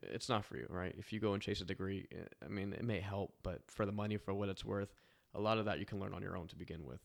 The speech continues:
right? When you're starting your own thing. However, if you wanna go for a degree in, say, law or engineering or, or health,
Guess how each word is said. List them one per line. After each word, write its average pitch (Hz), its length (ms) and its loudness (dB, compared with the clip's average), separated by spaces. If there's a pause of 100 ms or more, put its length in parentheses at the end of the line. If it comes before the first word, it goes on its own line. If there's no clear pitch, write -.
right? 92 260 -4 (140)
When 98 160 -6
you're 95 80 -4
starting 98 380 -4
your 92 140 -4
own 90 160 -6
thing. 92 260 -4 (300)
However, 120 320 8
if 110 100 4
you - 80 -6
wanna 120 180 4
go 107 200 6
for 101 260 2
a 98 60 2
degree 98 380 2
in, 95 100 0
say, 98 260 -2
law 101 500 4
or 92 200 -2
engineering 98 640 0
or, - 20 -2
or 90 420 -4
health, 101 300 4